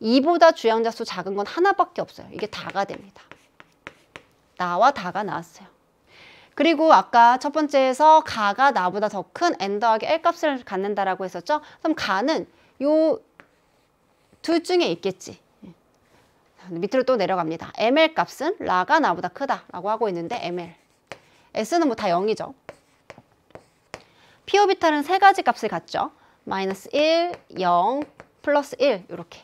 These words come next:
세 종류를 가질 거예요. 라가 나보다 큽니다. 마이너스 일, 영, 일 중에 영보다 큰 건 오이-, 누구밖에 없습니까? 여기 얘밖에 없죠. 이 피면서 엠엘 값이 일인 것이 누가 되고? 라가 된다.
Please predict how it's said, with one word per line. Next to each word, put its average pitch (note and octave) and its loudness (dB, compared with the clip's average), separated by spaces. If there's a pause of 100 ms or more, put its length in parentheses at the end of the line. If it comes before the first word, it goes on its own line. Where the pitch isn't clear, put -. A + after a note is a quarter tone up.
(140)
세 D4 -4
종류를 B3 -2
가질 G#3 -6
거예요. F3 -2 (580)
라가 A3+ 6
나보다 F#3 0
큽니다. C4 -4 (460)
마이너스 D4 4
일, D#4+ 4
영, A3 4
일 D4 0
중에 C#4 0
영보다 A3+ 0
큰 E4+ 0
건 D4+ 2
오이-, A3+ 0
누구밖에 A#3+ 4
없습니까? F#3 -2 (120)
여기 F3 -4 (440)
얘밖에 G3+ -2
없죠. - -16 (540)
이 A#3 0 (140)
피면서 E4 2
엠엘 A3 0
값이 G#3+ -2
일인 D4+ 0
것이 A3+ -4
누가 F3+ -2
되고? A#3+ -2
라가 E3+ -2
된다. A3+ -8